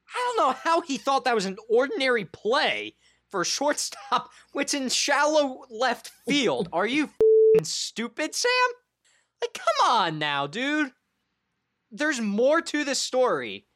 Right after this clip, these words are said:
that I find f***ing ironic, but I'm gonna let Tony, um, bring up the next seed first because I gotta find what I was gonna say.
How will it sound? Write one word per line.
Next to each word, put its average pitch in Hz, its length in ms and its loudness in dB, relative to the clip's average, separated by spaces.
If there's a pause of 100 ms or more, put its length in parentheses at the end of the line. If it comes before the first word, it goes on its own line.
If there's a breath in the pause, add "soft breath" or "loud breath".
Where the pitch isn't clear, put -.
(440)
that 175 200 -2
I 214 180 0
find 214 360 -2
f***ing - 720 4
ironic, 170 760 -2 (600)
but 165 260 0
I'm 190 160 -4
gonna 240 140 -4
let 214 200 -2
Tony, 165 680 -6
um, 127 640 -2 (480)
bring 156 340 -6
up 151 180 -4 (120)
the 131 400 -10
next 143 480 -10
seed 135 300 -10
first 123 420 -6
because - 240 -10
I 117 100 -8
gotta 117 160 -8
find 107 300 -12
what 95 100 -16
I 90 80 -10
was 87 160 -18
gonna 80 160 -20
say. - 280 -18